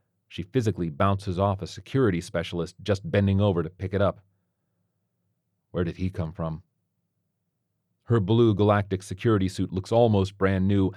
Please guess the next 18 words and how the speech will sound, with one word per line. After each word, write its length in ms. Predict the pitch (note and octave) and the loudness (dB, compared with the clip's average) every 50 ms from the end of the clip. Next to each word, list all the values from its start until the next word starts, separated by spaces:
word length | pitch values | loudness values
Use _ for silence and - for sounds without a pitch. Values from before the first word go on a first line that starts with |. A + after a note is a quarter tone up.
| - _ - | -10 _ -8
and 140 | F#2 F#2+ - | -6 -6 -4
Cheryl 340 | - B2+ A#2+ A2 G#2 A2 | 0 2 2 4 4 4
Ann 160 | A2+ A2 G#2 G2+ | 2 2 2 2
knows 240 | A2 A2 G#2+ G2 | 2 2 2 0
she 160 | F#2+ - F2 F2 | 0 -4 -6 -4
landed 400 | F2 F#2+ G2+ G#2 G2 F2+ D#2+ F2 | -2 -2 0 0 0 -2 -2 -4
in 80 | E2+ | -6
a 40 | E2+ | -6
big 260 | C#2+ D#2+ G#2 G2 F#2+ | -4 -4 -6 -6 -6
steaming 440 | - - - G#2 G2 F#2 F2+ F2+ F2+ | -10 -10 -6 -2 -2 0 0 -2 -4
pile 580 | - - - G#2+ G2 F2+ E2 D2 C#2 D2+ E2 _ - | -6 -4 -2 -2 0 0 -2 -4 -6 -10 -14 _ -12
of 140 | D#2 D#2 D2 | -12 -10 -8
the 160 | D#2+ D2+ D#2 | -8 -6 -4
end. 320 | F2+ E2+ D2 C#2+ C2+ - _ _ _ _ _ _ _ _ _ _ _ _ _ _ _ _ _ _ _ _ _ _ | -4 -4 -6 -8 -12 -14 _ _ _ _ _ _ _ _ _ _ _ _ _ _ _ _ _ _ _ _ _ _
They 80 | G#2 G#2 | 2 2
make 240 | A2 G#2+ G2+ F#2+ G#2+ | 4 4 4 4 4
eye 160 | G2+ G2+ F#2+ | 2 2 2
contact, 560 | - G2 E2+ E2+ E2 - E2 D2 D#2+ - _ | 0 -2 -2 -2 -4 -4 -6 -8 -8 -12 _